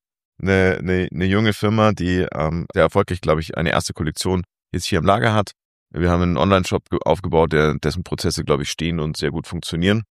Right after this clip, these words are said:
Und mein Ziel ist es jetzt, in den jeweiligen relevanten Köpfen und Communities stattzufinden, dass diese Firma verbunden ist mit der Tennis, mit der Paddle und mit der Racket Club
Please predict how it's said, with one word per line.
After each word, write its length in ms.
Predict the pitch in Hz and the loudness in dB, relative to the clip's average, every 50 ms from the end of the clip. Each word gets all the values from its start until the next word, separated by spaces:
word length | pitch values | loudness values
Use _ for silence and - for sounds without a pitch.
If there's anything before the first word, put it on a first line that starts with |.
| _ _ _ _ _ _ _ _ _ _ _ _ _ _ _ _ _ _ _ _ - | _ _ _ _ _ _ _ _ _ _ _ _ _ _ _ _ _ _ _ _ -2
Und 180 | 85 82 - - _ | -2 -2 -2 -4 _
mein 260 | - 82 82 82 90 | -2 0 2 2 2
Ziel 220 | - - 101 78 - | 0 0 0 0 0
ist 100 | 87 90 | 0 -2
es 140 | 82 - - | -2 0 0
jetzt, 260 | 82 80 - - - | 0 0 0 -4 -4
in 140 | - 80 80 | -2 0 2
den 240 | 80 78 80 76 - | 2 2 0 -2 -2
jeweiligen 580 | - 117 85 82 87 82 80 78 80 82 78 76 - _ _ _ _ _ _ _ _ _ _ - | -2 -2 2 2 2 2 2 0 0 -2 -4 -4 -6 _ _ _ _ _ _ _ _ _ _ -2
relevanten 840 | 80 85 87 95 87 80 82 90 95 - - _ - - 69 76 85 - _ _ _ _ - | 0 2 4 4 4 4 4 2 2 -2 -4 _ -8 -6 -6 -6 -8 -12 _ _ _ _ -2
Köpfen 500 | - 113 - - - - 104 95 87 64 | 0 0 0 0 -4 -2 0 0 0 0
und 140 | - 80 | -2 -4
Communities 760 | - 92 90 87 90 90 90 80 - - 82 76 - - - - _ _ _ _ _ - | -2 -2 0 2 4 2 2 0 0 -2 -2 -2 -2 -4 -8 -12 _ _ _ _ _ -2
stattzufinden, 540 | 82 - - - - - 67 58 - - | -2 -2 -2 -6 -6 -6 -6 -6 -6 -4
dass 200 | - 71 71 - | -4 -4 -4 -4
diese 280 | - - 78 78 80 78 | -6 -4 -2 -2 -2 -2
Firma 420 | - - 90 87 90 87 85 85 82 - _ _ _ _ _ _ _ _ _ _ _ _ _ _ _ _ _ _ _ - | 0 0 2 2 4 4 4 2 2 -2 _ _ _ _ _ _ _ _ _ _ _ _ _ _ _ _ _ _ _ -4
verbunden 480 | - 110 92 98 113 117 80 82 90 | -2 0 2 4 2 2 2 0 0
ist 280 | 67 76 - - - - - | 0 0 -2 -2 -6 -10 -8
mit 220 | - 82 - - - | -6 -6 -4 0 2
der 180 | 82 80 78 | 2 2 2
Tennis, 560 | - - 104 98 101 104 101 - - - - - - | 0 0 0 2 2 2 0 0 -2 -6 -8 -8 -6
mit 200 | 85 85 - - | -4 -4 -2 -2
der 80 | 78 | -2
Paddle 460 | - - 101 98 90 95 92 90 87 - - _ _ _ _ _ _ _ | -2 0 0 0 2 2 2 2 0 -2 -6 _ _ _ _ _ _ _
und 100 | 90 87 | -4 -2
mit 140 | 90 76 82 | -2 0 2
der 160 | 82 80 80 | 2 4 4
Racket 320 | 87 92 - - - - | 4 2 2 0 -2 -2
Club 200 | - 92 87 78 | 0 0 0 0